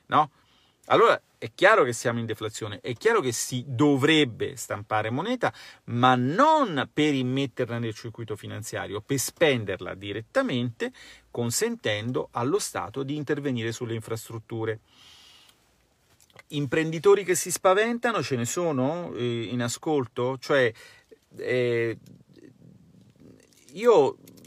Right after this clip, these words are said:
sinceramente in questo momento, vi devo dire la verità, ho più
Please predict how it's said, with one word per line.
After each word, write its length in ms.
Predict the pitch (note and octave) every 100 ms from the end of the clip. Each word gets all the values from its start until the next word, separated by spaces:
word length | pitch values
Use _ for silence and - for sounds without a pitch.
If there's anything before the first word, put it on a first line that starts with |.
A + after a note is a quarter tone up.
| - -
sinceramente 720 | - C3 - E3 E3 B2+ A2
in 60 |
questo 300 | A#2+ A#2 C#3
momento, 400 | C3+ A#2 G2 G#2+
vi 80 | G#2+
devo 220 | A2 A#2
dire 140 | B2 B2
la 80 |
verità, 380 | A#2 A#2 G2 F#2
ho 200 | - B2+ A2+
più 180 | -